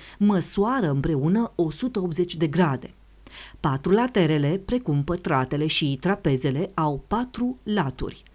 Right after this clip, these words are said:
Unghiurile interioare ale unui patrulater măsoară împreună trei sute șaizeci de grade. Într-un pentagon, unghiurile interne însumează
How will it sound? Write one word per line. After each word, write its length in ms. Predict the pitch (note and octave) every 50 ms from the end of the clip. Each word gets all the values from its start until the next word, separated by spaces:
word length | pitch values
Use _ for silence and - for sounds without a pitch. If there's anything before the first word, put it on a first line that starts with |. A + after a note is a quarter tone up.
| - - - - - -
Unghiurile 600 | - E3 D3+ C#3+ C3 E3 D#3 F#3+ F3+ D#3+ D3 C#3 -
interioare 720 | D#3+ D3+ C#3+ D3 C#3+ C3+ C#3 C3 C#3 E3+ A3 A#3+ F#3 D#3
ale 180 | C3+ B2+ C3+ C#3+
unui 280 | C3+ C#3+ D3 D3 C#3 B2+ -
patrulater 800 | - E3 G3 A#3 - A#3 G3+ D3+ C#3 - - C#3 C3 C#3 D#3+ F#3+ F#3+ - - - -
măsoară 680 | G#3 G#3 G#3+ F#3 C3+ - - F#3+ F3 G3 B3+ C4 G#3 D3
împreună 640 | C#3+ C#3 - F#3 D#3 B2+ C3+ C#3 C#3+ E3+ A3+ B3 - - - -
trei 240 | - F3 E3+ A#3+ C4
sute 260 | - - D#3+ D3 F3
șaizeci 460 | D#3+ - - D3+ C#3+ C#3 D#3 C#3 - D#3
de 100 | D#3+ D#3
grade. 440 | C#3+ F#3 G3 D#3 C#3 B2 - - - - - - - - - - - - - - - -
Într-un 320 | G#3 G3 F#3 F3+ F3 D#3+
pentagon, 840 | C#3+ - E3+ E3 E3 D#3+ C4+ D4 C#4+ G3+ D#3+ C3 B2+ C#3+ E3+ G3 - -
unghiurile 600 | - G#3 C4+ D#4 - C4 F#3+ D#3+ D3+ D3 C#3 -
interne 640 | - G#3 B3+ B3+ - F#3+ C#3+ C#3 C3 C#3 D3 F3 - -
însumează 800 | G#3+ F#3+ F3+ F3+ - - D3 C3+ C#3 C3+ C#3 C#3 D3+ G3 A3+